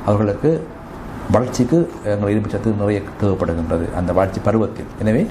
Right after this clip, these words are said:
அவர்களுக்கு நாங்கள் இரும்பு சத்து, அஹ், உள்ள உணவுகளை கொடுப்பதை உறுதிப்படுத்துவதன் மூலம் இந்த பாதிப்புகளை எங்களால் தவிர்த்துக் கொள்ள முடியும். இன்னொரு முக்கியமான விடயம் பெற்றோர்கள் அறிந்திருக்க வேண்டியது, அதாவது அயன், இரும்பு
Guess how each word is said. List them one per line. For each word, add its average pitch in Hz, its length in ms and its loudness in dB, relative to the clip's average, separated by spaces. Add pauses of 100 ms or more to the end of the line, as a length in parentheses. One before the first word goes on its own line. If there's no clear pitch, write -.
(260)
அவர்களுக்கு 143 440 4
நாங்கள் 123 320 2
இரும்பு 117 220 -4
சத்து, 113 380 -4 (480)
அஹ், 101 340 2 (340)
உள்ள 139 460 4 (300)
உணவுகளை 113 480 0
கொடுப்பதை 110 580 0 (180)
உறுதிப்படுத்துவதன் 110 680 0
மூலம் 104 440 2
இந்த 120 140 2
பாதிப்புகளை 110 460 -2
எங்களால் 110 220 2
தவிர்த்துக் 101 300 -2
கொள்ள 95 140 0
முடியும். 87 260 0 (500)
இன்னொரு 170 220 6
முக்கியமான 135 420 4
விடயம் 113 420 2 (100)
பெற்றோர்கள் 107 300 0
அறிந்திருக்க 101 380 -2
வேண்டியது, 92 520 2 (1400)
அதாவது 127 480 4
அயன், 104 340 4 (140)
இரும்பு 165 480 4